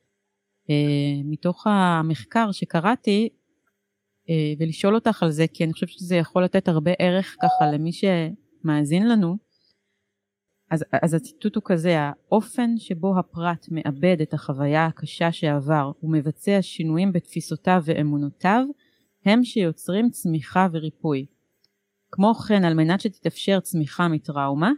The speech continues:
צריכה להיברא משמעות חדשה מתוך החורבן וההרס.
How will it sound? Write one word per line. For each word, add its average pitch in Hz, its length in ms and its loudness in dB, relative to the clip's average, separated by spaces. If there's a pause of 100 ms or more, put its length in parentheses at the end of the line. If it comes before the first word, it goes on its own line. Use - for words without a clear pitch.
(100)
צריכה 170 340 -2
להיברא 180 560 4
משמעות 220 560 0
חדשה 190 460 0
מתוך 202 400 0
החורבן 165 640 0
וההרס. 147 680 -2